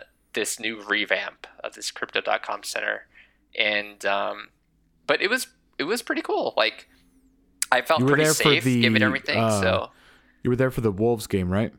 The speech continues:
Speaker 1: Yeah, which was, uh, I, I'll say this from a, from my, this is my live scouting report. Uh, Carmelo Anthony is extremely popular.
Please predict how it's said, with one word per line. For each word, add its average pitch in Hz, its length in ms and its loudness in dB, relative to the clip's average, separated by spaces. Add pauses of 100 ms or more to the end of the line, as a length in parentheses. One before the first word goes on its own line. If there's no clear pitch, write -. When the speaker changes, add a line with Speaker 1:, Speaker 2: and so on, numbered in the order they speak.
(280)
Speaker 1:
Yeah, 175 260 2
which 135 200 -4
was, 123 260 -2
uh, 101 260 2 (120)
I, 135 200 4
I'll 131 120 2
say 202 280 0
this 117 480 -2
from 123 300 -2
a, 113 140 0 (260)
from 123 300 -2
my, 135 160 2
this - 100 -12
is 151 40 -2
my 147 100 2
live 120 320 0
scouting 107 380 -2
report. - 340 -8 (520)
Uh, 95 180 2 (140)
Carmelo 139 440 0
Anthony 113 560 -4
is - 340 -14
extremely 110 1200 -4
popular. - 480 -4